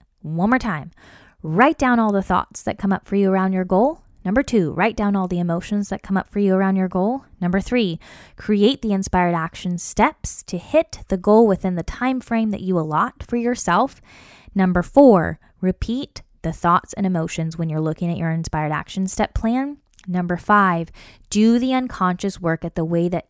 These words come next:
you think is best and you feel is best for your life, whether that be therapy or guided meditation or hiring a life coach. Okay?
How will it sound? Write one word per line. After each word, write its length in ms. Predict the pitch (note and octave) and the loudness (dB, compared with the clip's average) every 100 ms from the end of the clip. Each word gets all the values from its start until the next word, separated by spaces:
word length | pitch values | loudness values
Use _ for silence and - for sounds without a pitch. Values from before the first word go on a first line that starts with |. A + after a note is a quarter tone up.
| - | -10
you 320 | F3 A3+ C#4+ | -2 2 2
think 320 | - G#3+ G3+ | 0 -6 -4
is 140 | F#3 | -8
best 320 | F3 D#3+ D#3+ F3+ | -4 -4 -4 -6
and 120 | E3+ | -6
you 280 | F3+ G#3+ C4 | -2 0 0
feel 260 | G#3+ F3+ | -2 -2
is 140 | E3 - | -2 -4
best 260 | D3 - | -8 -8
for 140 | - F#3 | -8 -8
your 360 | F3 F3 F3 | -4 -2 -2
life, 460 | D#3+ B2 A#2+ - - - - - - | -2 -8 -10 -14 -20 -20 -20 -14 -4
whether 200 | E3+ E3+ | -2 -2
that 160 | D#3+ | -4
be 100 | D3+ | -8
therapy 720 | - A3 B3 C4 - C4 C4+ C4 _ _ - - | -6 -2 0 0 -2 -6 -8 -12 _ _ -20 -16
or 100 | - | -14
guided 320 | C#3+ D3+ D3+ D#3+ | -8 -6 -6 -6
meditation 880 | D3+ D#3 - B3+ B3 C4 B3+ B3 A#3+ | -6 -6 0 0 0 -2 -2 -2 -6
or 120 | D#3 | -10
hiring 640 | - F#3+ G#3+ A#3 A#3+ A#3+ | -8 -2 2 2 2 0
a 80 | A#3+ | 0
life 340 | E3 D3 D3+ | -2 -6 -8
coach. 460 | - D#3 - - - _ _ _ _ _ _ _ _ | -6 -6 -6 -12 -20 _ _ _ _ _ _ _ _
Okay? 540 | E3 D#3 - A#3+ D4+ | -12 -10 -4 0 0